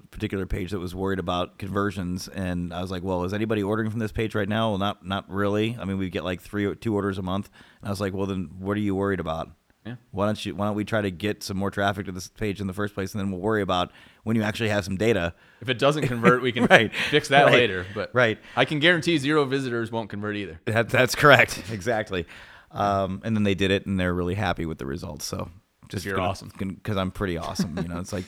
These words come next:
Speaker 1: you know. Uh, so when I say making sure that the, you know, the, the content supports it, obviously having the keywords in there is important, but there's other things, uh, there's, um, there's phraseology that you can use that, to put it in there that, that is not necessarily directly to the keywords.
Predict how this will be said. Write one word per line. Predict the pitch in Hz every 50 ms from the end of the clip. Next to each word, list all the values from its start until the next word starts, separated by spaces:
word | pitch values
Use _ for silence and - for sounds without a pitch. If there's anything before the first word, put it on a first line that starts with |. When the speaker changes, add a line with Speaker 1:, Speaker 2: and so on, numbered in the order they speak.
| -
Speaker 1:
you | 98 90
know. | 87 87 - - - - - - - - - - - -
Uh, | 117 117 113 110 110 107 107 101 - - -
so | - - 160 160 151 135 127 123 123 - - _ _ _ _ _ -
when | 139 139 147
I | 156 160
say | - - 220 233
making | 190 196 214 - 156 147
sure | - - 147 131
that | 127 107
the, | 101 117 107 107 -
you | - 117 120
know, | 113 107 107
the, | 101 98 110 104 101 101 98 - -
the | - 104
content | - - 120 117 113 - 120 107 104
supports | - 104 - - 110 107 104 - -
it, | 98 90 - -
obviously | 92 127 143 139 151 131 120 - - 120 107
having | 117 117 110 110 107
the | 98 95
keywords | - - 117 110 101 104 104 101 98
in | 110 104 101
there | 98 95
is | 92 98
important, | 101 107 - 104 98 92 104 117 120
but | 107 104 -
there's | 104 104 113
other | 123 120 117
things, | 104 - 113 107 107 104 - -
uh, | 110 101 95 95 92 90 - - - - - - - - - - _ 170
there's, | 131 117 110 101 - -
um, | 117 98 98 95 95 92 95 110 98 90 - _ _ _ _ _ _ _ _ _ _ _ -
there's | - 131 127 113 -
phraseology | - - - 139 143 147 143 117 135 127 117 113 117 120 113 101 117
that | 101 104 90
you | 90 101 98
can | - 110 101 95
use | 92 95 95 92 95 101 -
that, | 101 95 92 - - - - -
to | 104 92
put | 80 - 110 104
it | 98 98
in | 95
there | 98 95 92
that, | 90 90 - - -
that | 92 95 87
is | 90 90
not | 104 107 104 90
necessarily | 85 107 98 101 95 - 110 107 104 101 98
directly | 87 - 98 98 90 95 101 98 - 110 110
to | 104 101
the | 98 98
keywords. | - 107 107 98 98 104 104 107 104 - - -